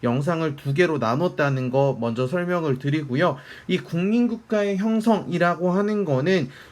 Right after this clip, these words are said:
유럽 각국의, 또는 이제 미국까지 해서 어떻게 자유주의와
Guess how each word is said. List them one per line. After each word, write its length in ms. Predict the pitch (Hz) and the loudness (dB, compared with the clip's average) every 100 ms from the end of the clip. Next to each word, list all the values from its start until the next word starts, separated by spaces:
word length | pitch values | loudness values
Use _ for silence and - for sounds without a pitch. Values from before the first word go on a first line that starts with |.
| - | -6
유럽 480 | 127 185 214 214 - - | 2 4 4 0 -8 -12
각국의, 800 | - 160 - - 190 156 110 - _ - | -4 -4 -6 -6 -2 0 0 -2 _ -2
또는 300 | 175 165 160 | 0 2 0
이제 160 | 131 | 0
미국까지 680 | 113 185 214 - 147 135 165 | 0 0 -2 2 2 2 0
해서 480 | 170 120 135 120 - _ | 2 2 2 2 -4 _
어떻게 560 | - 127 151 151 139 135 - - - _ - _ _ _ - - - - | -6 -4 -4 0 0 0 -6 -20 -20 _ -20 _ _ _ -20 -20 -20 -16
자유주의와 1300 | - - 123 160 214 220 170 135 123 123 151 135 - | -10 -2 0 2 2 2 0 0 2 2 2 2 -2